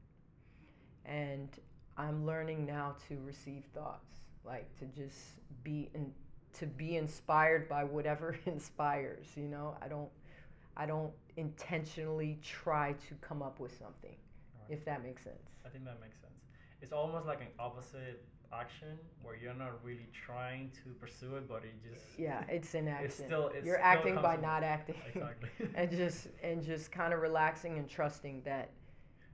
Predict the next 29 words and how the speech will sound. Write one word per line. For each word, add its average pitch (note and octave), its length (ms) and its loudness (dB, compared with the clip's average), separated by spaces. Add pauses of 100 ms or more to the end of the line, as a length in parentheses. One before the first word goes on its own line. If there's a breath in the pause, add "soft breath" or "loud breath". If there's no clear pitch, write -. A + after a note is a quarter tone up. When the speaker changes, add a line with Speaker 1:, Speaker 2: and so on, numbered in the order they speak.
(120 loud breath)
Speaker 2:
And A#2+ 100 -12
I A#2+ 40 -10
think C#3 200 -10
something C#3 380 -8
that B2 120 -4
is A#2 140 -10
really B2 140 -8
important A#2+ 500 -8
too A2 140 -12
is, G#2+ 80 -14
like, A2+ 160 -8
the A2+ 60 -8
intention A2+ 640 -10
that B2 120 -8
you A#2+ 180 -10
have, B2+ 240 -4 (260)
um, G#2+ 340 -10 (1200 loud breath)
which A2+ 200 -14
is A2+ 180 -12
not B2 360 -4
to - 40 -12
make A#2+ 260 -6
money, A#2 380 -8
but A2+ 180 -6
also, A2+ 380 -6 (180)
but A2+ 140 -10 (300)
to - 80 -20 (220)
help A#2+ 280 -6
people, D3 340 -10